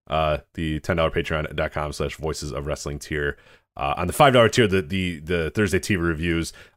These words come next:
uh, you're gonna go over the quarters, you're gonna talk about M L W, but you're not gonna do a blow-by-blow review of, of Winter is Coming. Again, that is, uh, on our Instant Reaction Live, uh, from last night. So just wanna let, uh, people know about that, just kinda do a little clarity. And, and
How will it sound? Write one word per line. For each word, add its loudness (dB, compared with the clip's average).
uh, 0
you're 4
gonna 4
go 8
over 6
the 2
quarters, 4
you're -4
gonna 0
talk 4
about 2
M 2
L 4
W, 2
but -6
you're 0
not 4
gonna 2
do 2
a 2
blow-by-blow 6
review 2
of, 0
of -2
Winter -2
is -6
Coming. -8
Again, -2
that 4
is, 0
uh, -6
on 0
our -2
Instant -4
Reaction -4
Live, -4
uh, -8
from -10
last -6
night. -14
So -12
just 0
wanna 6
let, 6
uh, 6
people 0
know 6
about 4
that, 2
just -10
kinda 0
do 0
a 0
little 0
clarity. -2
And, -2
and 2